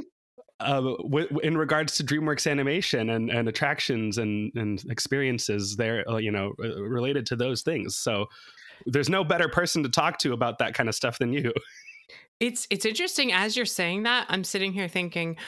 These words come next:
Speaker 1: yeah, we have the, um, maybe the, the, the, the kid-friendly theme park coming to Frisco, Texas,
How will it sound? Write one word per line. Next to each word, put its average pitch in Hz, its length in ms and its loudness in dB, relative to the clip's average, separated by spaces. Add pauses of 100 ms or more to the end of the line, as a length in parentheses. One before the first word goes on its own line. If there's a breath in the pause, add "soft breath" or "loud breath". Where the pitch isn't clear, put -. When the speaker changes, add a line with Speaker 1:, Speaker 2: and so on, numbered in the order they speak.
(140 loud breath)
Speaker 1:
yeah, 339 180 2
we 165 140 -2
have 151 320 0
the, 147 540 -2
um, 139 420 -2
maybe 156 800 -4 (140)
the, 247 40 -2
the, 202 480 0
the, 185 220 -2
the 190 60 -6
kid-friendly 196 680 -2
theme 190 240 -2
park 190 340 -2
coming 190 260 -2
to 185 80 -2
Frisco, 180 420 -2
Texas, 220 600 -2